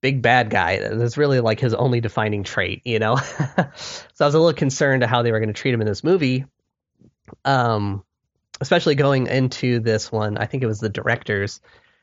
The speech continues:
were saying that they basically treated this like, this movie is Thanos's movie. You know, it's, it's an Avengers film, but it's really Thanos's movie. And I, I gotta say, after watching it, I agreed. And I, I actually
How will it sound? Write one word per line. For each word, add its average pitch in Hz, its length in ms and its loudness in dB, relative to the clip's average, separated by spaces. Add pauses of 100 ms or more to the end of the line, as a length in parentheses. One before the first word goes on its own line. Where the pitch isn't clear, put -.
(240)
were 113 160 0
saying 110 480 0
that 104 180 0
they 107 240 2
basically 135 460 -2
treated 123 300 -2
this 117 220 -4
like, 104 460 -2 (200)
this 139 200 -2
movie 147 420 2
is 110 260 -4 (240)
Thanos's 123 480 0
movie. 117 380 -4 (120)
You 123 120 -4
know, 104 160 0
it's, 101 140 -6
it's - 200 -8
an 123 80 -2
Avengers 117 420 -2
film, 151 320 2
but 123 80 -2
it's - 120 -8
really 127 260 0 (160)
Thanos's 104 800 -2 (380)
movie. 110 440 -2 (1080)
And 113 160 -4
I, 107 200 -2 (140)
I 127 60 0
gotta 143 160 4
say, 147 160 2
after 139 160 0
watching 127 260 0
it, 110 60 0
I 110 100 2
agreed. 139 540 0 (120)
And 113 220 0
I, 123 320 0 (180)
I 107 140 2
actually 135 440 -2